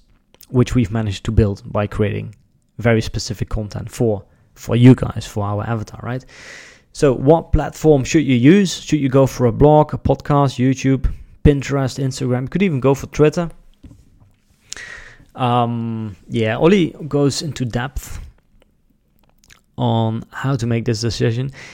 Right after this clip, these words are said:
In general, yeah, you should go for a platform that you, that you, that you use yourself, ideally. But also, you know, if you have, if you, if you like talking, if you like in-depth conversations, then, then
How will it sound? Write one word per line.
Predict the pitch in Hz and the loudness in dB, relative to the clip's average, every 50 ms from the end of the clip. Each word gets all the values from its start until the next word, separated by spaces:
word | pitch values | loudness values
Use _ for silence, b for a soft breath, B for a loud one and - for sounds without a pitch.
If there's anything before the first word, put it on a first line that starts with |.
| B B B | B B B
In | - 123 117 | -4 0 4
general, | 131 135 139 156 165 160 151 135 | 4 4 6 6 6 4 4 4
yeah, | 127 120 | 2 2
you | 135 143 | 0 0
should | 139 - 202 175 147 | -2 -2 -4 -2 0
go | 143 135 135 | 2 2 2
for | 131 - 139 131 | 0 0 -2 -2
a | 117 | 0
platform | - - 117 101 - - 135 127 120 | 0 0 0 -2 -6 -4 -4 -4 -4
that | 113 120 - - | -4 -6 -6 -6
you, | 123 110 110 107 107 104 98 101 - _ _ _ _ _ - | -6 -4 -2 -2 -2 -4 -6 -8 -10 _ _ _ _ _ -8
that | - 127 143 | -8 -6 -6
you, | 147 131 127 _ | -6 -8 -10 _
that | - - 127 | -6 -4 -2
you | 135 120 | 0 0
use | 120 123 123 135 156 143 - 127 | 0 4 4 4 4 4 4 0
yourself, | 120 107 - - - 120 131 156 147 - | -2 -2 -2 -2 -2 0 0 0 -2 -4
ideally. | 131 127 127 120 120 131 135 147 160 175 180 | -4 -2 -2 -2 0 2 2 2 2 2 0
But | - - 120 117 110 | -2 -2 -2 0 2
also, | 123 123 123 117 - - 123 120 120 117 B B B B | 4 2 2 2 0 0 0 0 0 -2 B B B B
you | 185 | -2
know, | 156 123 120 | -2 -2 0
if | - 143 135 - | 0 -2 -2 0
you | 170 170 160 | 0 2 2
have, | 143 139 143 131 139 - - | 2 0 -2 -2 -6 -10 -12
if | 139 - - | -12 -10 -8
you, | 185 156 - - | -8 -8 -6 -8
if | 135 - | -6 -2
you | - 151 | 0 2
like | 143 147 147 139 - | 2 2 0 -2 -2
talking, | - - 131 131 113 - 113 107 | 0 2 4 4 4 2 -2 -8
if | 107 101 - | -8 -6 -4
you | 135 | -2
like | 131 131 127 - - | -2 -2 -2 -4 -4
in-depth | 131 120 117 117 110 - - - | -6 -4 -4 -4 -4 -4 -6 -4
conversations, | - 131 120 107 110 104 117 117 107 95 113 110 104 104 | -4 -4 -4 -4 -4 -4 -2 -4 -2 -4 -6 -8 -6 -6
then, | 104 113 113 110 B B B B B B B B B B - | -6 -6 -8 -8 B B B B B B B B B B -12
then | - 113 113 117 - - | -10 -8 -8 -8 -10 -14